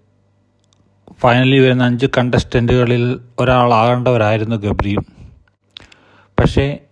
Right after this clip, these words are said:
ഇവരുടെ ഈ ലവ് സ്ട്രാറ്റജി കൊണ്ട് കൂടുതൽ ഹേറ്റേഴ്സിനെ ഇവർ ഉണ്ടാക്കിയെടുത്തു. പത്ത് പേരിൽ രണ്ട് പേര് സപ്പോർട്ട് ചെയ്യുന്നുണ്ടെങ്കിൽ ബാക്കി എട്ട് പേരും ഇവർക്കെതിരായിരുന്നു. അതുകൊണ്ടൊക്കെയാണ് ഗബ്രിക്ക് വോട്ട് കുറയുകയും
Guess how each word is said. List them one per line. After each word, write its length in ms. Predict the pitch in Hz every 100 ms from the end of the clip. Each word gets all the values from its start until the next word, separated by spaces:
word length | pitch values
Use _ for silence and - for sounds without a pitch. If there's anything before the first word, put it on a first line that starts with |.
| -
ഇവരുടെ 300 | 123 135 139
ഈ 280 | 135 135 - - _ _ _ 127
ലവ് 360 | 123 123 147
സ്ട്രാറ്റജി 640 | 139 - 127 120 123 117
കൊണ്ട് 380 | 120 127 120 120 - - - - - _ _ _ - - -
കൂടുതൽ 520 | - 131 139 143 139
ഹേറ്റേഴ്സിനെ 680 | - 120 - 135 131 - 131
ഇവർ 220 | 120 117
ഉണ്ടാക്കിയെടുത്തു. 720 | 110 104 113 - 104 85 - - - - _ -
പത്ത് 260 | 123 -
പേരിൽ 560 | 151 147 143 139 143 143 - _ _ _ _ _ _ _ -
രണ്ട് 300 | 120 123 143
പേര് 260 | 151 147 139
സപ്പോർട്ട് 440 | 139 127 135 127
ചെയ്യുന്നുണ്ടെങ്കിൽ 680 | - 120 120 123 113 110 117
ബാക്കി 360 | 107 107 - 120
എട്ട് 240 | 113 -
പേരും 420 | 120 110 113 113 139
ഇവർക്കെതിരായിരുന്നു. 920 | 113 110 - 101 110 98 87 85 82 - - _
അതുകൊണ്ടൊക്കെയാണ് 720 | 104 123 131 135 - 127 123 127
ഗബ്രിക്ക് 480 | 110 107 110 110
വോട്ട് 340 | 123 113 113 120
കുറയുകയും 640 | 110 107 110 110 113 113